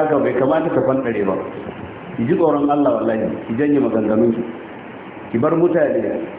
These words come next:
wannan harkar ta wuce harkar fina-finai ba. Aure, shari'ar Allah ba fina-finai ba ne.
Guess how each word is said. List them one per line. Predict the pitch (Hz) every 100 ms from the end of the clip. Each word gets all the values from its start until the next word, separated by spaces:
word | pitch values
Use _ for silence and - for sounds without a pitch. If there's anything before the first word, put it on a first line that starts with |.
| - 104
wannan | 135 185 180 156
harkar | 156 151 143 -
ta | 143 147
wuce | 147 147
harkar | 127 127 123 -
fina-finai | 104 104 95 104 113 104
ba. | 101 - -
Aure, | 139 151 160 156 156 -
shari'ar | 139 170 151
Allah | 147 151
ba | 117 107
fina-finai | 101 107 113 120
ba | 120
ne. | 110